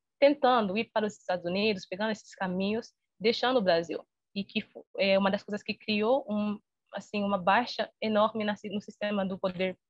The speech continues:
privado, em que as empresas começaram a sofrer por falta de mão de obra, que daí começaram a perceber a necessidade, é, de, dessa mão de obra, e que agora estão começando a dar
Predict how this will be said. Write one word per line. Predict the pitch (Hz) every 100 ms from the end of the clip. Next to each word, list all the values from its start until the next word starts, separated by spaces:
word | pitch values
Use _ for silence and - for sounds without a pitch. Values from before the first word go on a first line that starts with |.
| _ _ _ -
privado, | 226 190 180 196 277 - _ 208
em |
que | 196
as | 190
empresas | 202 190 196 190
começaram | - 196 196 190
a | 185
sofrer | 196 - 180
por | 190 -
falta | 190 190 185
de | 170 185
mão | 175 175
de | 180
obra, | 170 185 226 _ _ _ -
que |
daí | 202 202 240
começaram | 247 233 220 220
a | 226
perceber | 226 220 - 226 175 226 -
a | 190
necessidade, | 202 262 - - 214 180 170 196 262 _ _ _
é, | 190 196 190 190 180
de, | - 196 180
dessa | 214 220
mão | 220
de | 233 247
obra, | 196 208 311 _ _ _ _ -
e |
que | 254 269
agora | 285 262 214 233
estão | 262 -
começando | 240 247 240 254 262 247
a |
dar | 214 214